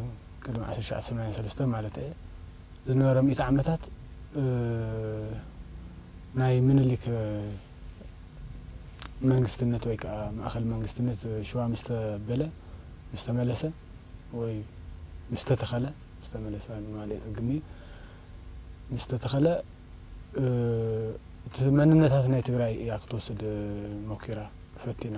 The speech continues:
ስለዚ እቶም ናትና መንነታት ዝበሃሉ ነገራት ኣብቲ ናይ ኢትዮጵያ ብዝተወሰነ መልክዑ ስለ ዝረኣዩ ናትና እያ ዝብል ስምዒት ከሕድር ክኢሉ እዩ። ስለዚ ልሂቅ እዚ ኣሎ። ካልኣይ እቲ ማርክሲስት ልሂቅ ኣሎ።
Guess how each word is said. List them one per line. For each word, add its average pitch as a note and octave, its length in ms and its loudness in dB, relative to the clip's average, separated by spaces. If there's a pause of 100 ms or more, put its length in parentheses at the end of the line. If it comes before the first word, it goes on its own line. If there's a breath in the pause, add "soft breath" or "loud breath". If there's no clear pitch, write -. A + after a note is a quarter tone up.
ስለዚ A#2+ 320 0 (540 loud breath)
እቶም B2+ 280 4 (440)
ናትና B2+ 280 4
መንነታት B2+ 480 2
ዝበሃሉ B2 440 4
ነገራት C#3 400 2 (100)
ኣብቲ A2+ 320 -4 (100)
ናይ B2 160 -2
ኢትዮጵያ A#2+ 340 -4 (400)
ብዝተወሰነ A#2 800 0
መልክዑ A2 320 0 (340)
ስለ C3 220 2
ዝረኣዩ B2+ 420 4
ናትና C#3 360 4
እያ B2+ 140 0 (120)
ዝብል A2 260 -2 (520 loud breath)
ስምዒት A#2+ 340 2
ከሕድር G2+ 340 -2
ክኢሉ - 220 -6
እዩ። F#2+ 120 -10 (400)
ስለዚ B2 340 2
ልሂቅ B2 260 2
እዚ A#2+ 220 2
ኣሎ። B2 220 2
ካልኣይ C3+ 340 2
እቲ D#3+ 180 -2
ማርክሲስት B2 540 -2 (1000 loud breath)
ልሂቅ C3 260 8 (100)
ኣሎ። G#2+ 160 -8